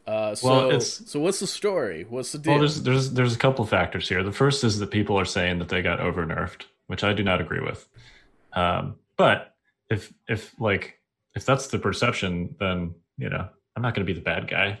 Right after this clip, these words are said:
Speaker 2: if I, uh, if I play
Speaker 1: <laughs> You're,
Speaker 2: Republic,
Speaker 1: you're
Speaker 2: right?
Speaker 1: gonna be the bad guy when clones stomp everybody in Invader League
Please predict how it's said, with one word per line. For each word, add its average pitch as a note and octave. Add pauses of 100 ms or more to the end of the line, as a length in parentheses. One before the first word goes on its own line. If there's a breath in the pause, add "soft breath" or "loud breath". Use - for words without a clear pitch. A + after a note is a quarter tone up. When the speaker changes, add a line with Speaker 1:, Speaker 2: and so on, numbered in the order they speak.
(100)
Speaker 2:
if -
I, F#2+
uh, F2+ (320)
if -
I -
play -
Speaker 1:
<laughs> -
You're, F#2+
Speaker 2:
Republic, A#2+
Speaker 1:
you're G#2
Speaker 2:
right? G2+
Speaker 1:
gonna D#3+
be D#3
the D3
bad C#3
guy C3
when B2+
clones B2
stomp A2+
everybody G2
in G2
Invader F#2+
League D2